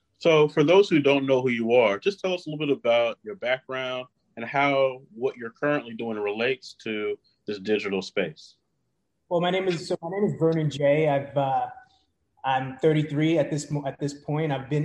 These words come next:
Speaker 2: in the real estate space, uh, since I was eighteen. So that's, uh, clearing almost sixteen years. And, you know,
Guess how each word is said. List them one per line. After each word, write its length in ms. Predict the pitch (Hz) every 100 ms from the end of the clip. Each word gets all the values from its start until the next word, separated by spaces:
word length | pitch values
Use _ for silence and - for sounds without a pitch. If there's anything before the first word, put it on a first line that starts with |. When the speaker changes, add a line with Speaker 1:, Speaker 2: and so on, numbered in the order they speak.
| -
Speaker 2:
in 180 | 147 143
the 100 | 127
real 300 | 127 160 185
estate 380 | 185 151 127
space, 580 | - - 127 123 123 - -
uh, 180 | - -
since 260 | - 135
I 120 | 131
was 180 | 127 110 -
eighteen. 640 | 143 143 - 160 147 127
So 180 | - -
that's, 400 | 131 139 - - - _ _ _ 131
uh, 220 | 123 117 -
clearing 400 | - 156 139 127
almost 320 | 139 135 131 -
sixteen 380 | 147 - 143
years. 520 | 131 139 143 127 123 127
And, 240 | 123 123 _ _ _
you 100 |
know, 60 | 135